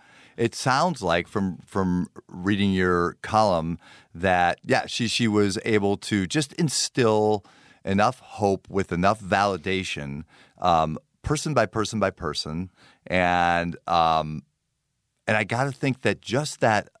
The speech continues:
there's something about offering to be the mom, just the offer itself, that is so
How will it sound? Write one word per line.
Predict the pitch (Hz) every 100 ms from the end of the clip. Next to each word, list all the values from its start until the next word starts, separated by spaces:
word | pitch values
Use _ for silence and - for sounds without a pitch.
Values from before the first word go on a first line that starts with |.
| _ - -
there's | 120 110
something | - 165 180 202
about | - 98 92 90 - _ _ _ -
offering | 92 95 117 107
to | 98
be | 98
the | 82
mom, | 80 78 73
just | 101 127
the | - -
offer | 90 - 90
itself, | - - 147 131 -
that | 120 -
is | 98 90 87 - _ _ _ _ _
so | - - 117 123 123 123